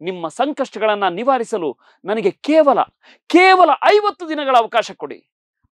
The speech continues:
ಅಷ್ಟ್ರೊಳಗೆ ನಿಮ್ಮನ್ನ ಸಂಕಷ್ಟದಿಂದ ಪಾರು ಮಾಡದಿದ್ರೆ ನನ್ನನ್ನ ಜೀವಂತ ಸುಟ್ಟು ಬಿಡಿ ಅಂತ ಹೇಳಿ ಜನರನ್ನ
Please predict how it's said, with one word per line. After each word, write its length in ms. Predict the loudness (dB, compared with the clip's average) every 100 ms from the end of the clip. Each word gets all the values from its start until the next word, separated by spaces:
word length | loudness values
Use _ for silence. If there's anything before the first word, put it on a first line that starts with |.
| -10
ಅಷ್ಟ್ರೊಳಗೆ 600 | -10 -6 -2 0 4 6 6 4 -2 -10
ನಿಮ್ಮನ್ನ 440 | -6 -2 -2 2 0
ಸಂಕಷ್ಟದಿಂದ 760 | 2 0 0 -2 -2 -6 -2 2 2
ಪಾರು 420 | 4 6 6 6
ಮಾಡದಿದ್ರೆ 800 | 2 0 -4 -2 2 2 0 _ _ _
ನನ್ನನ್ನ 600 | -14 -12 -10 -8 -8 -4 -6
ಜೀವಂತ 920 | -6 -8 -4 -2 0 -2 -2 -2 4 4
ಸುಟ್ಟು 480 | 4 -2 0 -2 -2
ಬಿಡಿ 400 | -2 -2 -4 -4
ಅಂತ 280 | -6 -2 0
ಹೇಳಿ 680 | 2 2 2 0 -2 -6 _ _ 0
ಜನರನ್ನ 560 | 2 6 6 4 4